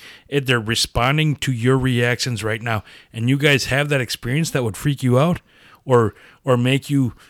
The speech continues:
understandably be reserved to go into that situation. I do not. So I wanna go there and have my bed shake so that I'd be go, "Oh my God, I'm never doing this again."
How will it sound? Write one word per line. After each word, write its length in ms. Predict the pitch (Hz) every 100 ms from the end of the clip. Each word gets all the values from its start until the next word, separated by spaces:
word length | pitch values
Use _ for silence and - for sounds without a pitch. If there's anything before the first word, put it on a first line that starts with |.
| _ _ _ _ _ _ _ _ _ _ - -
understandably 920 | 131 139 - - 113 127 131 131 127
be 360 | 117 123 120
reserved 580 | 120 127 101 107 123 131
to 80 | 127
go 180 | 113 117
into 120 | 123
that 180 | 120 113
situation. 540 | 127 - 120 139 165
I 120 | 127
do 140 | 131 131
not. 460 | 110 120 135 -
So 160 | - 117
I 100 | 127
wanna 300 | 151 147 156
go 180 | 127 135
there 140 | 135
and 100 | 123
have 160 | 117 120
my 140 | 117
bed 200 | 110 117
shake 360 | - 110 113 -
so 120 | 117
that 140 | 110 110
I'd 60 |
be 80 | 110
go, 180 | 104 107
"Oh 120 | 135
my 140 | 120 113
God, 220 | 101 104
I'm 100 | 104
never 180 | 101 101
doing 300 | 95 123 123
this 160 | -
again." 300 | 101 101 90